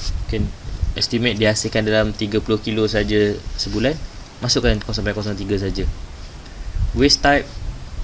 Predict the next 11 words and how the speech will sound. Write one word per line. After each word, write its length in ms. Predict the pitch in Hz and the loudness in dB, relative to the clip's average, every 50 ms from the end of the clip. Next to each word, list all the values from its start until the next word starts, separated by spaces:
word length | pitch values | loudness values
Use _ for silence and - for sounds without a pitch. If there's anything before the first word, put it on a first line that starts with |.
| - - - - - - - - - - - - - - - - - - - - - - - - | -6 -6 -4 -2 0 0 0 0 0 0 0 -2 -4 -4 -8 -8 -6 -6 -4 -6 -6 -8 -6 -2
Waste 240 | 113 113 127 - - - | 0 0 0 0 0 2
type 240 | - 143 151 139 - - - - - - | 4 4 4 4 2 -2 -8 -10 -6 -2
empat 240 | - 110 101 117 120 | -2 -2 0 0 0
satu 80 | 117 | 0
kosong 320 | 117 120 135 - - 151 131 | 0 0 0 2 2 2 4
adalah 240 | 120 120 113 117 117 | 4 4 4 4 2
solid. 320 | - 117 117 131 156 156 - - - - - - - - - - - - - - - 107 | 2 4 6 6 6 6 4 0 -6 -8 -10 -12 -12 -14 -14 -14 -14 -14 -14 -12 -8 -6
Berapa 100 | 98 104 101 | -4 -2 0
jal? 180 | 110 113 123 147 160 160 - - - - - - - - - - - - - - - - - - - - - | 2 2 2 2 0 -4 -10 -14 -14 -12 -10 -10 -8 -10 -10 -12 -12 -12 -12 -12 -12 -12 -12 -8 -8 -6 -4
Packaging 400 | - 107 104 - 117 110 117 123 | -4 -2 0 0 0 0 0 -2
type. 320 | 123 - 135 110 - - | 2 4 4 4 4 2